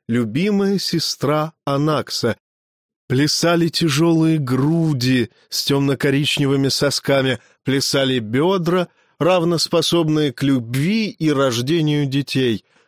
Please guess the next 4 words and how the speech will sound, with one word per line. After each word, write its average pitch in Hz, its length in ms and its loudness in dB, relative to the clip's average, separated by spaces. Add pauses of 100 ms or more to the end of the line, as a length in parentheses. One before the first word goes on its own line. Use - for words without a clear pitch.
(120)
смуглые 139 640 0
плечи, 131 760 -2
налитой 143 680 -2
живот, 117 560 0